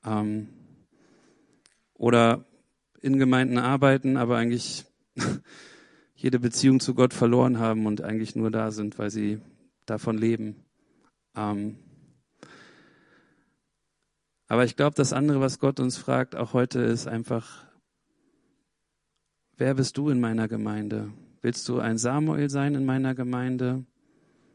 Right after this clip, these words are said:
oder willst du einer von Elis Söhnen sein? Und das ist, also zumindest hab ich mich das gefragt und vielleicht, weil ich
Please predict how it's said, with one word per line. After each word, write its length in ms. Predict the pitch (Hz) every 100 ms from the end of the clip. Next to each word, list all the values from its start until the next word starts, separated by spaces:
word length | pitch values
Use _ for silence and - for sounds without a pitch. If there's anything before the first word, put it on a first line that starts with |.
| _ - _
oder 280 | 117 117 117
willst 240 | 120 -
du 60 | 117
einer 220 | 113 117
von 180 | - 113
Elis 360 | 117 113 110
Söhnen 260 | 113 113 110
sein? 520 | 104 101 104 - - _ _ _ _ _ _ _ _ _ -
Und 140 | 110
das 120 | 123 131
ist, 180 | 135 -
also 200 | 123 127
zumindest 680 | - 135 143 143 139 - _ _ _
hab 160 | 127 127
ich 140 | 143
mich 140 | 156 139
das 200 | 127 -
gefragt 400 | 117 117 110 113
und 80 |
vielleicht, 380 | - 123 123 127
weil 200 | 123 131
ich 400 | 123 117 - -